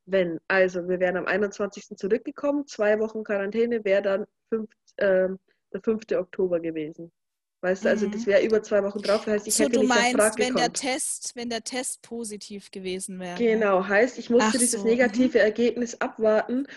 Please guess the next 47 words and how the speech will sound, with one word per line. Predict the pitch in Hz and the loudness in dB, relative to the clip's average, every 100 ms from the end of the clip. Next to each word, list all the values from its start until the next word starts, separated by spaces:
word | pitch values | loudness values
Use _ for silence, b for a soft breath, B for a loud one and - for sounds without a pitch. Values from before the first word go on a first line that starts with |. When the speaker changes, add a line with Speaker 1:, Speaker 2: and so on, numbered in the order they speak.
| B | B
Speaker 1:
um | - 254 254 | 4 6 8
mich | 269 254 | 6 4
letztlich | 233 233 269 254 | 2 2 -4 0
dann | 214 | 2
für | 226 233 | 2 0
Prag | 226 214 214 - | 2 2 2 2
anzumelden. | 226 262 240 180 190 - - | 2 2 2 4 4 0 0
Allerdings | 233 220 214 214 277 254 | 6 6 8 6 4 2
war | 214 | 4
da | 208 | 4
die | 208 202 | 2 2
Anmeldefrist | 240 240 214 214 233 - | 4 4 4 4 2 2
schon | 196 185 | -4 -2
vorbei. | 175 240 175 170 B B | 2 6 4 2 B B
Jetzt | 208 240 | -6 0
hatten | - 240 | 0 2
wir | 226 | 2
da | 202 | 4
einen | 208 | 2
riesen | 226 294 269 | 2 2 2
Heckmeck, | 269 269 - 240 240 | 2 2 4 2 2
so | 269 226 | 2 4
ob | 220 | 2
mich, | 240 247 240 - | -2 -2 -2 -4
ob | - | 0
das | 254 240 | 0 0
noch | 226 | 0
funktioniert | 247 233 254 277 | -2 -2 0 2
mit | 240 - | 2 0
Nachmelden, | 202 254 277 240 233 269 | 0 0 0 2 2 0
pipapo, | 254 262 254 233 240 254 277 | -4 -4 -4 -2 2 2 4
was | 233 - | 2 0
aber | 214 208 | -2 -2
Gott | 233 254 | -2 -2
sei | 214 | -2
Dank | 208 - | -2 -4
noch | 214 | -6
geklappt | - 214 226 233 208 | -6 -6 -6 -6 -2
hat. | |
Also | 190 196 | 0 0
da | 190 | -4
freue | 196 196 214 | -4 -2 -2
ich | |
mich | 214 208 | -2 -6
jetzt | 196 - | -6 -4
echt | 226 - | -6 -4
und | 196 196 | -8 -8